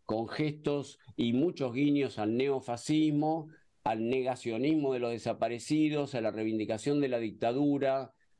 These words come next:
a la mano dura contra el movimiento sindical, el movimiento estudiantil, y esperemos que no ganen, porque si, si ya estamos viviendo mal en Argentina, te imaginas que con esta gente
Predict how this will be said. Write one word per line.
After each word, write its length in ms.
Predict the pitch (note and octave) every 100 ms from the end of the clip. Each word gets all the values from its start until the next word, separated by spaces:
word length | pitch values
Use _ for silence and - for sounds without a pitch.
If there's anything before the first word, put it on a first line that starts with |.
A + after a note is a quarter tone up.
| -
a 140 | B2
la 120 | A#2+
mano 340 | B2+ E3 E3+ D#3
dura 360 | D#3 E3 D3
contra 300 | A#2 A#2 A2+
el 80 | A2
movimiento 420 | A2 A#2 C3 B2+
sindical, 800 | A2+ A2 A2 A2+ A2 D#3 C#3+ C#3+
el 80 | C#3
movimiento 320 | A2 G#2+ A#2
estudiantil, 800 | A#2 A2 A2+ G#2+ G#2+ D3 C#3+ D3 - _ _ _ _ -
y 280 | A#2+ A#2+
esperemos 540 | B2+ B2+ E3 G#3 A3 G#3+
que 140 | C#3+
no 120 | C3
ganen, 460 | D#3 F#3+ C#3+ A#2+ G#2
porque 880 | A2 G2+ G#2 G#2 G2+ G2 F#2+ E2+ - -
si, 280 | - G#2+ F#2+
si 320 | - - G#2+
ya 180 | G2+ E3+
estamos 380 | E3+ D#3+ E3 C3+
viviendo 440 | B2+ C#3+ D#3 D3
mal 240 | D3+ C3+
en 120 | A#2+ A2+
Argentina, 680 | A2 A#2+ A2+ C3+ D#3 D#3
te 100 | -
imaginas 520 | A#2+ A2+ G#2+ B2+ C#3 C3+
que 160 | A2
con 180 | G2 G#2+
esta 260 | B2+ B2+ B2
gente 640 | C3+ C3 A#2 C#3 D3 C3+